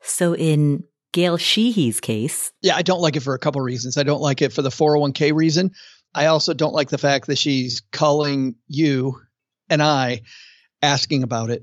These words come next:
Speaker 1: Mm.
Speaker 2: because then that clearly means that she doesn't trust the person that sold it to her,
Speaker 1: Mm-hmm.
Speaker 2: and she should probably exit the plan. So, and, and she also thinks she's spending seven hundred dollars.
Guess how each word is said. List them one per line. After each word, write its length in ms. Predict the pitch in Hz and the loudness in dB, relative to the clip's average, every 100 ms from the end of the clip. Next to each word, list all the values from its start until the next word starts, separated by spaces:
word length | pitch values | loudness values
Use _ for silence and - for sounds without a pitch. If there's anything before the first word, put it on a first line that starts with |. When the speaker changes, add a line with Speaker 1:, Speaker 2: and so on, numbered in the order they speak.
| 247 | -2
Speaker 1:
Mm. 180 | 170 147 | 2 2
Speaker 2:
because 320 | 123 175 143 | 2 -2 -2
then 140 | 160 147 | 0 0
that 160 | 139 | -2
clearly 420 | - - 190 180 156 | -4 0 2 2 2
means 340 | 139 135 - | 2 0 0
that 100 | 127 | -2
she 100 | 147 | 0
doesn't 280 | 135 143 139 | 0 0 0
trust 280 | - 139 - | 0 0 0
the 80 | |
person 400 | 131 135 120 139 | 0 0 0 0
that 240 | 127 127 - - | 0 0 -4 -6
sold 320 | - 139 143 | 0 0 0
it 80 | 151 | 0
to 120 | 170 | 0
her, 140 | 185 - | 0 0
Speaker 1:
Mm-hmm. 200 | 160 151 - _ | 0 0 -6 _
Speaker 2:
and 200 | - 131 | -2 0
she 160 | - 135 | 0 2
should 160 | 151 | 0
probably 640 | - 139 127 123 120 120 123 | 2 0 0 -2 -2 -2 -4
exit 320 | - - 151 113 | -6 -2 -2 -2
the 80 | 113 | -6
plan. 520 | 139 131 127 120 113 | -2 0 0 -2 -2
So, 140 | 165 - | -2 0
and, 180 | 185 185 | 0 0
and 160 | 196 | -2
she 140 | 180 185 | 0 0
also 240 | 190 196 | 0 -2
thinks 240 | 156 175 | -2 -2
she's 160 | - 151 | -2 -2
spending 460 | - - 175 185 175 | -4 0 0 0 0
seven 260 | 180 165 | 0 0
hundred 140 | 175 165 | 0 0
dollars. 400 | 156 180 202 | 0 0 -2